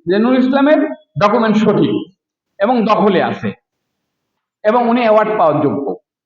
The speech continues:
অথচ দেখেন, রাতারাতি এটা কিভাবে বদলায় ফেললো এটা। এখন আপনাদের কাছে বিনীত নিবেদন, আপনারা এই ব্যাপারটা, আপনারা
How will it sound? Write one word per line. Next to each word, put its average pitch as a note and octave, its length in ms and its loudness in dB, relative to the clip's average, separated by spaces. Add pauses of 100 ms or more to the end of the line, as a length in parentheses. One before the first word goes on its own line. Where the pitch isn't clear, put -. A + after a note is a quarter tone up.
(120)
অথচ G#3+ 320 0
দেখেন, C#4+ 480 0
রাতারাতি C#4+ 920 0
এটা G#3+ 120 0
কিভাবে F3+ 380 -2
বদলায় D3+ 280 0
ফেললো D3 300 0
এটা। D3+ 140 -2 (920)
এখন G3 160 -2
আপনাদের A3 380 -2
কাছে A3+ 220 0
বিনীত G#3 340 0 (680)
নিবেদন, A3+ 680 2 (180)
আপনারা G3 380 0
এই F#3+ 180 2
ব্যাপারটা, F3+ 720 -2
আপনারা F3+ 280 -4